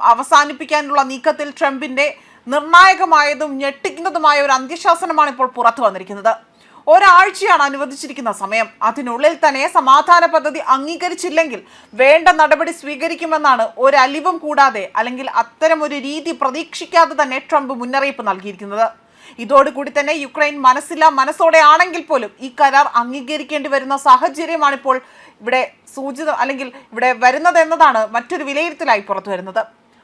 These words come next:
അതേപോലെ തന്നെ യുദ്ധം അവസാനിപ്പിക്കാനായി തന്നെ അമേരിക്ക ആകട്ടെ മുന്നോട്ട് വെച്ച സമാധാന പദ്ധതി നവംബർ ഇരുപത്തിയേഴിനുള്ളിൽ തന്നെ യുക്രൈൻ അംഗീകരിക്കുമോ എന്നതാണ് ട്രംപിന്റെ കർശനമായ നിലപാട് പുറത്തു വന്നിരിക്കുന്നത്.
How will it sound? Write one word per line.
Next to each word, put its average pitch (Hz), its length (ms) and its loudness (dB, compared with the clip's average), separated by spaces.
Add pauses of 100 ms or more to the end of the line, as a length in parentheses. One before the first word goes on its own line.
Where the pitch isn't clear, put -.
(140)
അതേപോലെ 415 440 4
തന്നെ 359 240 0
യുദ്ധം 339 380 -2
അവസാനിപ്പിക്കാനായി 330 1000 0
തന്നെ 311 180 -2 (180)
അമേരിക്ക 285 420 -4 (100)
ആകട്ടെ 285 300 2 (120)
മുന്നോട്ട് 269 440 -2
വെച്ച 285 160 -2 (120)
സമാധാന 285 600 4
പദ്ധതി 233 280 -4 (380)
നവംബർ 254 260 2 (120)
ഇരുപത്തിയേഴിനുള്ളിൽ 294 920 -2
തന്നെ 277 260 2
യുക്രൈൻ 277 300 -4 (140)
അംഗീകരിക്കുമോ 285 680 -4 (120)
എന്നതാണ് 285 440 2
ട്രംപിന്റെ 262 400 -6
കർശനമായ 294 540 0 (160)
നിലപാട് 269 400 2 (100)
പുറത്തു 220 260 -4
വന്നിരിക്കുന്നത്. 190 480 -4